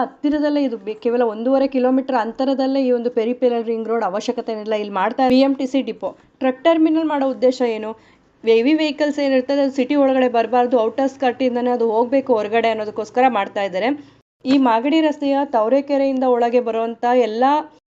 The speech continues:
ಚೆನ್ನೇನಹಳ್ಳಿ ಆಗಿರ್ಬೋದು, ಅನ್ನಗನಹಟ್ಟಿ ಆಗಿರ್ಬೋದು, ಈ ಮಾರ್ಗದಲ್ಲಿ ಕಂಪ್ಲೀಟ್ ಡೆವಲಪ್ ಆಗಿದೆ. ಈ ಒಂದು ಮಾಚೋಹಳ್ಳಿನಲ್ಲಿ ಈ ರೀತಿಯಾಗಿ, ಆ, ಪೆರಿಫೆರಲ್ ರಿಂಗ್ ರೋಡ್ನ ಕೊಡೋ ಬದಲು ತವರೆಕೆರೆಯಿಂದ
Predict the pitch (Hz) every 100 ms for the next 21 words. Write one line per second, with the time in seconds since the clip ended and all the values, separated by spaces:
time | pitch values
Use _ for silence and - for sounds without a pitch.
0 | - 240 226 254 277 269 247 247 247 226
1 | 220 220 220 233 233 208 220 247 247 247
2 | 226 220 214 226 233 240 226 226 226 233
3 | 294 294 220 214 262 302 - 220 247 262
4 | 233 202 185 - _ _ - 262 311 302
5 | 285 233 208 - 311 302 294 285 277 269
6 | 254 262 254 247 233 247 269 269 - -
7 | 226 220 220 226 240 247 240 226 240 240
8 | 226 233 226 220 208 226 254 214 226 254
9 | 269 247 247